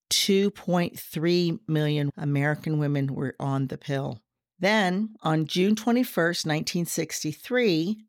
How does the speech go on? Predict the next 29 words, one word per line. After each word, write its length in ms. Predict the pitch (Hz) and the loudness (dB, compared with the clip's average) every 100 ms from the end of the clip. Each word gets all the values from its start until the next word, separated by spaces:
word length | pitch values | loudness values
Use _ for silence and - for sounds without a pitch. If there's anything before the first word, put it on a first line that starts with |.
| - | -14
Cardinal 500 | - 165 170 208 208 | 0 2 2 2 2
Giovanni 720 | 185 165 147 151 156 185 202 | 2 2 2 2 2 0 -2
Battista 1080 | - 156 151 - 175 175 - - 190 196 - _ 208 | -2 -4 -4 -6 -4 -4 -2 -2 0 -2 -8 _ -6
Montini, 760 | 160 165 - 254 233 160 190 - _ _ - | -2 -2 2 4 4 2 0 -6 _ _ -2
who 120 | 175 | 2
was 180 | 165 156 | 2 0
the 140 | - | 0
Archbishop 640 | 139 170 - 180 - 208 | 0 0 -2 -2 0 0
of 160 | 214 220 | -2 0
Milan, 560 | 214 208 160 143 165 - _ _ _ _ | 2 2 2 0 -2 -6 _ _ _ _
became 680 | 180 165 - 156 143 156 196 - | -8 -8 -6 -2 0 0 -2 -8
Pope 300 | - 151 - | -4 -2 -2
Paul 240 | - 135 139 | -4 -2 -2
the 80 | 165 | -2
sixth. 560 | - 240 - - - - _ _ - | 0 0 -2 -8 -8 -12 _ _ -2
As 140 | 175 | -2
Paul 300 | - 202 190 | 2 2 4
Bunson 480 | 185 196 214 214 196 | 4 2 2 2 0
describes 640 | 180 160 - 160 156 151 156 | 0 -4 0 2 2 0 -2
in 80 | |
his 200 | 147 160 | 0 0
book, 300 | - 160 151 - | 0 -2 -2 -4
Saint 320 | - 190 190 | 0 0 0
Pope 180 | 196 165 | -2 -4
Paul 220 | - 160 | -2 -2
the 80 | 151 | -2
Sixth, 520 | - 202 156 - - - | 0 2 2 0 -10 -10
he 180 | - 185 | -8 -6
quotes, 480 | 160 - 175 - | -4 0 0 0